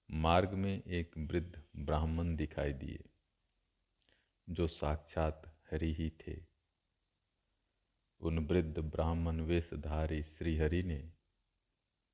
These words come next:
ब्राह्मण सतानंद से पूछा, "द्विज श्रेष्ठ,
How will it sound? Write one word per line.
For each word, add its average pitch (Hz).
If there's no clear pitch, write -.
ब्राह्मण 110
सतानंद 80
से -
पूछा, -
"द्विज 76
श्रेष्ठ, -